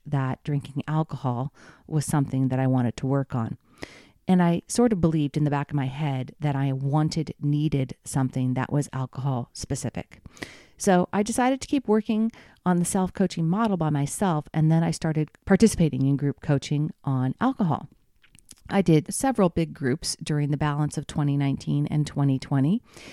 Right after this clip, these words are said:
including One Year No Beers twenty-eight Day Program.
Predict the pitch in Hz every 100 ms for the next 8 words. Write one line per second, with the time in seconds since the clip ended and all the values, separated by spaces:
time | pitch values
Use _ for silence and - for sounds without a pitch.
0 | - - 180 175 190 165 160 156 - 156
1 | 160 165 160 156 156 - 156 147 147 143
2 | 147 - 151 139 135 - 139 - 135 127
3 | 165 254